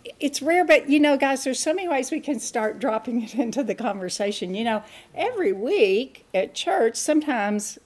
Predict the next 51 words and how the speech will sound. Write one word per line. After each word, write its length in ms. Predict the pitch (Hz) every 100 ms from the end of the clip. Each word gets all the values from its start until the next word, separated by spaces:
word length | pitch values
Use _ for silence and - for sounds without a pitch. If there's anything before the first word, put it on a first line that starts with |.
| -
it 180 | 202 208
may 160 | 226
be 180 | 269 240
our 120 | 175
habit 400 | 180 254 330 -
to 120 | -
pray 380 | - - 202 202
for 200 | 214 233
people 360 | 226 196 - 190
that 280 | 170 - - - - - - -
ha-, 80 | - -
are 200 | 147 -
ill, 460 | 196 214 208 196 190
that 200 | 156 -
have 220 | 151 -
cancer. 840 | - 185 190 - 196 185 180 180 - - _ - - - - - _
You 80 | 190
know, 140 | 190
what 200 | 180 190
if 140 | 226 233
you 80 | 185
drop 340 | 196 185 208
in 200 | 208 196
there, 240 | 190 180 -
"are 100 | 165
suffering 540 | 175 - 170 208 202 196
from 180 | 202 190
anxiety 800 | 180 165 147 165 196 196 196 175
or 80 |
depression"? 760 | 160 185 - 185 - - 214 196
You 160 | 185 175
know, 100 | 180
what 200 | 220 294
if 120 | 330
you 80 | 233
just 240 | 233 233
start 240 | 226 214
using 480 | 185 202 220 214 208
it 160 | 190 185
in 160 | 196
your 140 | 175 165
language, 480 | 175 214 220 165 170
just 260 | 175 180
like 240 | 175 185 165
you 80 |
pray 320 | 143 180 185 175
and 160 | 156
think 160 | 180 175
about 260 | 156 160
everything 480 | 160 156 156 - 160 180
else? 380 | 240 180 -